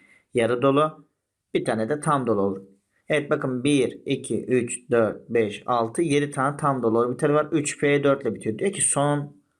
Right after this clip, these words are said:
en yüksek enerjili dediği şu orbitalden bahsediyor. Yani üç P dörtten bahsediyor. O zaman baş kuantum sayısı üç.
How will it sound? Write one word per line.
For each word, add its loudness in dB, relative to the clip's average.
en 2
yüksek 0
enerjili 0
dediği -2
şu 0
orbitalden 2
bahsediyor. 0
Yani -4
üç -2
P 4
dörtten 2
bahsediyor. 0
O -2
zaman 2
baş 0
kuantum -4
sayısı 0
üç. -4